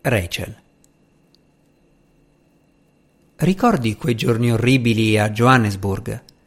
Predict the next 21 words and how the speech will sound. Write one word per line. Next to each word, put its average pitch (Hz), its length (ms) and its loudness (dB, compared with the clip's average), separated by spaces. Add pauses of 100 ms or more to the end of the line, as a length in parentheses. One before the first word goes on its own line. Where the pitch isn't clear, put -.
(720)
Eravamo 127 460 4
in 131 140 2
viaggio 143 340 4
da 113 100 4
due 127 240 4
mesi 131 520 -2 (100)
e 147 160 2
avevamo 127 480 2
appena 170 360 0
passato 110 640 0
alcune 120 380 0
settimane 123 600 -2
magiche 147 460 0
nel 113 200 0
deserto 131 500 -2
della 113 240 0
Namibia, 104 580 -4 (500)
giorni 147 380 2
di 135 140 0
tranquillità 135 680 0
totale, 95 640 -2